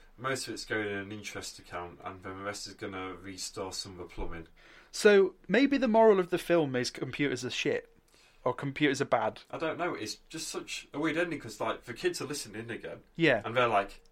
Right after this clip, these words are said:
Speaker 1: "Oh, oh well, that's the end of the film."
Speaker 2: <laughs> Better luck next year's budget.
Speaker 1: Yeah.
Speaker 2: <laughs> It's just so
Speaker 1: It, well, you could have at least ended it on, like, them putting up a plan. "Ah, but what if we did this to get the Hydrospirograph Collider?"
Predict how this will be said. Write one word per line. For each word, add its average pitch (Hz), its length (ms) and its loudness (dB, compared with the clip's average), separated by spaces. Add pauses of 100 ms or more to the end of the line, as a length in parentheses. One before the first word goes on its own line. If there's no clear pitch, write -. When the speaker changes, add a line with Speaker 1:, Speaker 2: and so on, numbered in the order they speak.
(160)
Speaker 1:
"Oh, 127 320 4
oh 156 160 4
well, 113 260 2 (960)
that's - 240 2
the 120 100 2
end 107 100 -4
of - 60 -4
the - 40 -14
film." 131 200 -2
Speaker 2:
<laughs> - 40 -6
Better 139 240 12
luck 160 240 12
next 254 340 6
year's 185 260 12
budget. 185 600 12 (500)
Speaker 1:
Yeah. 180 300 -2
Speaker 2:
<laughs> - 60 -20 (300)
It's 240 220 2
just 302 260 4
so 233 540 4 (320)
Speaker 1:
It, 339 180 -4
well, 349 220 -2 (220)
you - 80 -18
could 226 140 -4
have 202 100 -4
at 147 60 2
least 156 260 -2
ended 156 260 -2
it 113 60 4
on, 98 180 -2
like, 101 480 -6 (540)
them 120 240 2
putting 127 240 2
up 104 80 -8
a 104 80 0
plan. 127 400 -2 (120)
"Ah, 139 160 4
but 104 140 -2
what 113 220 2
if - 100 -12
we 98 80 -8
did 104 200 -4
this 147 260 -6
to - 40 -16
get - 220 -4
the 92 220 -10 (480)
Hydrospirograph 101 1200 -2
Collider?" 87 600 -6